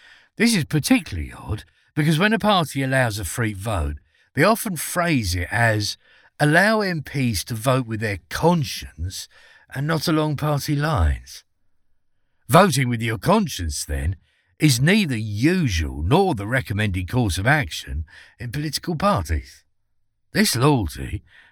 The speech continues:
is getting expensive. And now we get to patriotism, loyalty to your chosen country.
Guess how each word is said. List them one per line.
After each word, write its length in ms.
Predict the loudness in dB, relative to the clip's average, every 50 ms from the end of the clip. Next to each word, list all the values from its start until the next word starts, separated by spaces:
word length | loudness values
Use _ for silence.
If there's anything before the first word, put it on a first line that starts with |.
| _ _
is 140 | -12 -12 -8
getting 380 | -4 -4 -2 -2 -2 -4 -6
expensive. 1040 | -8 -10 -8 -6 -6 -4 0 2 2 4 4 2 0 -4 -8 -10 -12 -16 -20 _ _ _ _ _ _ _ _ _ _ _ _ _ _ _ _ _ _ _ _ _ _ _ _ _ 0
And 140 | 2 4
now 260 | 6 6 6 6 4 2
we 180 | 0 -4 -4
get 240 | -4 -4 -6 -6 -6
to 100 | -10 -8
patriotism, 880 | -2 0 2 2 2 0 -2 -4 -4 -4 -4 -6 -8 -10 -10 -12 -14 -18 _ _ _ _ _ _ _ _ _ _
loyalty 800 | -2 2 4 6 6 4 2 0 -4 -6 -8 -10 -14 -16 -16 _ _ _ _ _ _ _ _
to 100 | -6 -4
your 200 | -2 -2 -2 -2
chosen 680 | -2 -2 0 2 4 4 4 4 2 0 0 -2 -4 -4
country. 760 | -4 -2 0 0 2 0 0 -2 -6 -10 -12 -14 -14 -18